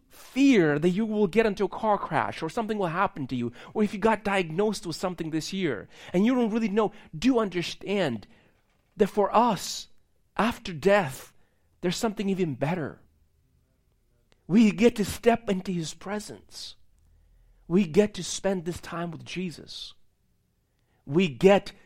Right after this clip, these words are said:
to be like the angels. We get to be, I don't know exactly what that spiritual, you know, house is of your soul. But there's good indication that's gonna be really good.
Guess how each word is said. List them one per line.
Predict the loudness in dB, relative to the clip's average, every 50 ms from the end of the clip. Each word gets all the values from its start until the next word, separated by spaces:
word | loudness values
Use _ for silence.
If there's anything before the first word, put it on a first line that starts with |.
| _ _ _ -10
to | -8 -8 -6
be | -8 -6 -2 2 4 4 4 4 2 0 -2 -6 -12 _ _
like | -2 0 2 2 2 0
the | 0 -2 -2 -2
angels. | -2 -2 -2 -2 -4 -4 -6 -6 -6 -8 -10 -12 -10 -8
We | -6 -6 -6
get | 0 2 2 2 2 -2
to | -6 -6
be, | -2 0 0 2
I | 2
don't | 0 0 -2
know | -2 -2 -4
exactly | -4 -8 -6 -2 0 0 0 0 -4 -6 -6 -4 -4 -4 -6 -8 -14 -18 -10 -6
what | 0 2 2 2 2 0
that | -2 -2 -2 -4
spiritual, | -8 -12 -12 -10 -4 0 2 2 2 0 -2 -6 -4 -2 -2 -2 -4 -8 -16 -20 -20 -20 _ _
you | -4 -2 0
know, | 0 0 0 -2 -6 -10 -16 -20 _ _ _ -8
house | -6 -2 0 2 2 2 0 -4 -10 -4 0
is | 2 2 4 2 0 -2 -4 -8 -12 -14 -16 -6 -4
of | -4 -2 -2
your | -4 -8
soul. | -8 -6 -6 -4 -2 -2 -2 -4 -4 -8 -12 -16 _ _ _ _ _ _ _ _ _ _ _ _ _ _ _ _ _ _ _ _ _ _ _ _ _ _ _ _ _ _ _ _ _ _ _ _ -18
But | -14 -10
there's | -10 -10 -4
good | -2 -2 -2
indication | -2 -2 -4 -6 -6 -6 -4 -6 -6 -6 -8 -10 -10
that's | -10 -10
gonna | -10 -10 -8
be | -8 -10
really | -10 -10 -12 -14 -14 -14
good. | -14 -12 -12 -12